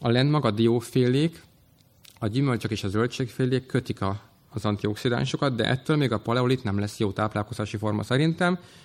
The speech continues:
csak egy viszonylag kíméletesebb technika. Savasító hatása van a húsnak, magas a purintartalma, köszvény, izületi problémákat erősít. Koncentrálódnak benne a növényvédőszerek, a toxinok,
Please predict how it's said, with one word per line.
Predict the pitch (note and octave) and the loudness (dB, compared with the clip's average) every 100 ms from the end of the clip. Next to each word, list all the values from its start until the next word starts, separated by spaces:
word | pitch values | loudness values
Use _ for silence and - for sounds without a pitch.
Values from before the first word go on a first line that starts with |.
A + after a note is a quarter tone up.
| - | -18
csak | - C3+ | -10 -2
egy | C3+ - | -2 -2
viszonylag | C#3+ C3 B2 A#2+ A#2+ | -6 -2 0 0 -4
kíméletesebb | - A#2 G#2+ G#2+ G#2+ - A2 - _ _ - _ _ - | -2 0 2 -2 -4 -4 -6 -8 _ _ -20 _ _ -8
technika. | A2 - G#2+ - G#2 - - - | -6 -4 -8 -6 -10 -14 -20 -14
Savasító | - E3+ F3+ E3+ F3 E3+ E3 | 2 4 4 4 2 4 2
hatása | D3+ D#3+ D3+ D3+ D#3+ | 2 2 2 2 0
van | D3+ | 2
a | D#3 | 2
húsnak, | D3 D#3+ - E3 E3 | 2 0 2 2 2
magas | D#3 C#3+ C3 | 2 2 0
a | B2+ | 0
purintartalma, | C3 C#3 C#3+ D3 D3 D3+ D3+ D3+ | 2 2 2 0 0 2 2 2
köszvény, | C#3 B2 - B2+ C#3 D3+ - - - | 0 -2 0 2 2 2 -4 -18 -2
izületi | D3 C3 A#2 A#2+ | 0 2 2 0
problémákat | A2+ A2 G#2+ G#2 G#2 A2 A2 | -2 0 2 2 0 -2 0
erősít. | G#2+ G2+ - - - - _ - - - _ | 2 0 -2 -8 -10 -18 _ -20 -20 -20 _
Koncentrálódnak | - F3+ F3+ F3+ D#3 C#3+ C3 C3 B2 | 2 2 4 2 2 2 2 2 2
benne | C3 C#3+ | 2 2
a | A2+ | 2
növényvédőszerek, | A2+ A#2+ A#2+ B2+ B2 C3 C3 C#3 D#3+ | 2 2 2 2 4 2 2 0 0
a | A#2 | 0
toxinok, | A#2+ A#2 - B2+ C3+ E3 | -2 0 2 2 2 -2